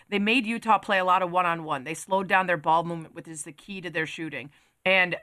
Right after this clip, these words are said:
if they can do that and they can dictate the style of play, the Clippers are in a very good position. Now we yet to see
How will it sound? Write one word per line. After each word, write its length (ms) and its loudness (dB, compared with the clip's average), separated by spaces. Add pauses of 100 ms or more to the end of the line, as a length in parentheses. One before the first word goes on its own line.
(140)
if 140 -4
they 140 2
can 180 -2
do 240 -10
that 240 4
and 140 -4
they 120 0
can 160 -4
dictate 460 -2
the 60 -10
style 420 2
of 100 -2
play, 260 0 (200)
the 80 -10
Clippers 320 -2
are 80 2
in 60 2
a 40 -2
very 220 2
good 180 -10
position. 440 -10 (180)
Now 300 6
we 120 -2
yet 220 0
to 60 -16
see 380 -8